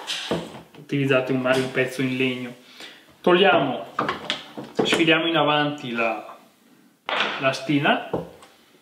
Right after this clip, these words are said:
e dimenticavo di svitare il bottone del, se preferite una pinza magari con le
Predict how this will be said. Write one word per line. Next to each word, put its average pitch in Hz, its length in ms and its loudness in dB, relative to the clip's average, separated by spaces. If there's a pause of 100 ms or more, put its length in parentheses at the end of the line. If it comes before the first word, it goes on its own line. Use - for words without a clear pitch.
(240)
e 214 380 6 (1040)
dimenticavo - 920 -2 (760)
di 214 300 2
svitare 214 580 4
il 208 220 2
bottone 175 960 2 (720)
del, 160 640 4 (1500)
se - 480 2 (500)
preferite 165 840 4 (840)
una 175 260 2
pinza 180 420 0
magari 151 340 2
con 139 280 0
le 123 840 0